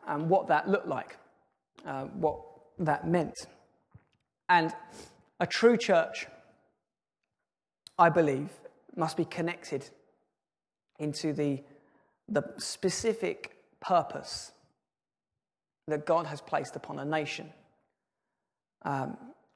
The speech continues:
there's, there's a technical word for this. They would call it the redemptive destiny of the land. And that's the, uh, the calling over that land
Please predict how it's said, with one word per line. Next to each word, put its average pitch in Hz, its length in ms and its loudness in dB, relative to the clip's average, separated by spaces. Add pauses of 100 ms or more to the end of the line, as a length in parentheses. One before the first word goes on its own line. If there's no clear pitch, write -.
(300)
there's, 151 280 0
there's 151 180 0
a 165 80 2
technical 185 460 -4
word 147 200 4
for 143 100 -8
this. 165 200 -2
They 151 140 0
would 147 100 -2
call 160 240 -2
it - 260 -4 (160)
the 165 140 -2
redemptive 151 880 0
destiny 131 720 -4 (320)
of 143 180 -8
the 143 100 -4
land. 135 440 -6 (580)
And 156 140 0
that's - 260 0
the, 143 260 2 (1400)
uh, 135 240 -6
the 165 100 -2
calling 220 600 6 (100)
over 196 280 8
that 196 260 6
land 143 460 0